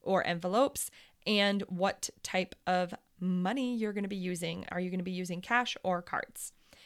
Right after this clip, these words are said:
That is what you wanna decide before we move into the next step. So next, what we want to do is create a system or a routine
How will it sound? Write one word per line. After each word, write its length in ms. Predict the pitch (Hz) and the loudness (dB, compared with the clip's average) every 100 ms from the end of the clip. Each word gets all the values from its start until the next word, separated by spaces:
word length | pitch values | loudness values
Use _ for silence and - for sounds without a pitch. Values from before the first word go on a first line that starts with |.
| _ - | _ -4
That 440 | 185 180 202 226 | -2 4 6 6
is 200 | - 247 | 4 0
what 120 | 220 - | 0 -2
you 120 | 208 | 0
wanna 180 | 190 185 | 0 0
decide 500 | 185 294 302 311 302 - _ | 0 4 4 4 -6 -16 _
before 320 | 220 214 180 190 | -6 -4 -2 -2
we 100 | 196 | 0
move 320 | 185 180 180 | -2 -2 -6
into 800 | 180 170 170 - 180 175 175 180 185 _ - | -4 -4 -4 -4 -2 -2 -2 -4 -6 _ -6
the 80 | 226 | -2
next 220 | 381 - | -2 -4
step. 180 | - - _ _ _ _ _ _ _ - - - _ - | -6 -6 _ _ _ _ _ _ _ -20 -20 -20 _ -10
So 360 | - 262 247 247 247 | 4 6 8 6 2
next, 720 | 262 370 214 - - - - | 4 4 4 0 -4 -8 -6
what 220 | 214 240 - | 2 2 4
we 140 | 277 | 2
want 240 | 254 240 226 | 2 0 -2
to 100 | 208 | -2
do 360 | 190 185 190 - | 0 0 -2 0
is 440 | 202 190 190 185 - | 0 2 0 -2 -8
create 440 | - 240 240 285 339 | -6 -2 0 0 2
a 140 | 339 294 | 0 0
system 720 | - - 220 - 262 277 302 311 _ - | 0 0 0 0 0 0 -2 -8 _ -6
or 180 | 214 202 | -2 -2
a 60 | 202 | 0
routine 720 | 214 208 - 202 214 262 | 0 0 -2 0 2 0